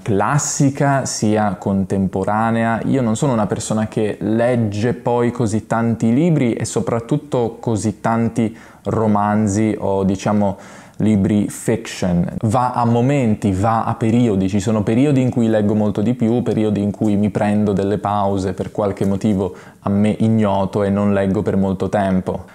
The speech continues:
Ma comunque in generale non sono mai stato una persona che legge cinquanta libri all'anno, per intenderci.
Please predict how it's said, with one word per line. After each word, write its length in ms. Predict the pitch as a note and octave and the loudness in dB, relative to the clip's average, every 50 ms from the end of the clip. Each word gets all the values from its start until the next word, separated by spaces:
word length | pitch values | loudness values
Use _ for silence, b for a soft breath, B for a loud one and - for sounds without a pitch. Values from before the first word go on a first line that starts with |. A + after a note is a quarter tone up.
| B | B
Ma 120 | B - G#2+ | B -6 -2
comunque 640 | - D3 B2 B2+ C3+ C#3 C3+ C#3 B2 A2+ G#2 - - | 0 2 2 4 2 2 2 2 2 2 0 0 -2
in 140 | - A2+ A#2 | -2 -2 -2
generale 440 | G#2+ A2+ A2 A2 A2 A#2 A#2+ A#2+ A#2+ | 0 0 2 2 2 2 2 2 2
non 180 | A2 G#2+ G#2 G2+ | 2 2 0 0
sono 260 | - - A2+ G#2+ G#2 | 0 -2 0 0 2
mai 360 | G2+ G#2 A2 A2+ A#2 A#2 A2 | 2 2 2 2 0 0 -2
stato 420 | A2+ - - - G#2 G#2 G2+ F#2 | -4 -6 -6 -4 -2 -2 0 0
una 180 | G#2 G#2 G2 G2 | 0 0 0 0
persona 680 | F#2 G2+ G2 G2 - - - G#2+ G#2 G#2 G#2 G#2 G2+ G2+ | 0 -2 -2 -4 -4 -4 -2 0 0 2 0 0 0 -2
che 140 | - - G2+ | -2 -2 0
legge 520 | G2 G2 G2+ G2+ G2+ G#2 F2+ F#2 G#2 G2+ | 0 2 2 2 0 0 0 0 -2 -4
cinquanta 1000 | G2+ - - A2+ G#2+ G#2+ G2+ F#2 - - A2 G#2+ G#2 G#2+ G#2+ G#2 G#2+ G2+ - G#2 | -4 -4 -2 0 0 0 0 -2 0 0 0 0 2 2 2 0 0 0 0 0
libri 400 | G2+ G2+ G2+ G#2 G2+ F#2+ - G2+ | 0 2 2 2 2 2 2 2
all'anno, 680 | G2 G2+ G2+ G#2 A2+ A2+ A2 G#2+ G2+ G2+ G2+ G2 G2+ F#2+ | 0 2 0 0 0 0 0 0 0 0 0 0 0 0
per 160 | F2+ G2 F#2+ | 0 0 0
intenderci. 1080 | G2+ G2 G2 F#2 - G2+ G2 G2 G2 G2+ G2 G2+ - - - - - F#2+ F#2+ F#2+ - - | 0 0 0 0 0 0 0 2 2 2 0 0 -2 -4 -6 -4 -4 -2 -4 -4 -8 -18